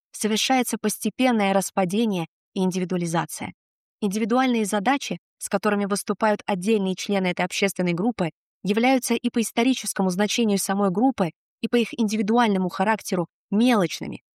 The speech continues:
по сравнению со всем грандиозным общественным процессом и выдвигаемыми им мировыми или хотя бы только национальными задачами. Жизнь всей среды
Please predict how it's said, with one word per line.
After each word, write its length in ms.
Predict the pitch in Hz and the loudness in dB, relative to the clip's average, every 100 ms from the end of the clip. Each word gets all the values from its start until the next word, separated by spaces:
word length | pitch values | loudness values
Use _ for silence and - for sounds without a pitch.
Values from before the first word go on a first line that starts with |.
| _ | _
по 80 | 185 | -4
сравнению 440 | 196 190 202 202 | 0 0 2 0
со 160 | - 208 | 0 -2
всем 320 | - 247 202 | 0 0 2
грандиозным 640 | 170 170 185 226 190 180 | 0 0 4 4 2 0
общественным 580 | 180 - 220 - 180 175 | -2 0 -2 -2 -4 -2
процессом 540 | 175 170 226 240 190 - _ | -2 -2 -2 -2 -2 -6 _
и 80 | - | -4
выдвигаемыми 760 | 196 180 190 190 220 208 196 180 | -2 0 0 2 2 2 0 -2
им 240 | 233 233 | 0 0
мировыми 640 | 185 190 185 170 233 220 156 - _ | 0 0 0 0 0 0 -2 -8 _
или 160 | - 196 | -2 0
хотя 300 | - 185 220 | 0 -2 0
бы 100 | 202 | 0
только 300 | 185 214 202 | 0 0 0
национальными 720 | 190 - 214 180 208 196 170 | -2 0 0 2 2 2 0
задачами. 580 | 165 165 165 160 160 - - _ _ _ | -2 -4 -4 -6 -8 -10 -16 _ _ _
Жизнь 340 | 185 226 214 190 | 2 2 4 0
всей 220 | - 220 | 2 0
среды 460 | - 190 175 240 | 0 -2 0 -2